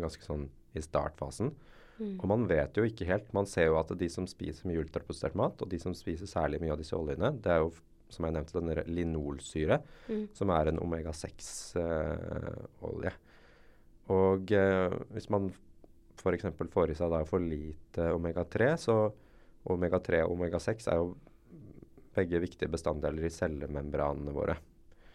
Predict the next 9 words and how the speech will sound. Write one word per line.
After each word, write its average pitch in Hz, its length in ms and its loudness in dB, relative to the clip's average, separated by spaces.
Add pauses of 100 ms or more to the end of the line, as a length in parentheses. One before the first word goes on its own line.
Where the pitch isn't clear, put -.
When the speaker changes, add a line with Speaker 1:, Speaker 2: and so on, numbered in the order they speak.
(400)
Speaker 1:
Og 107 80 2
så 127 140 4
ser 117 100 8
man 110 180 4
at 113 200 -2 (100)
omega 104 320 2
seks - 640 -6
virker 95 520 0
å 101 80 8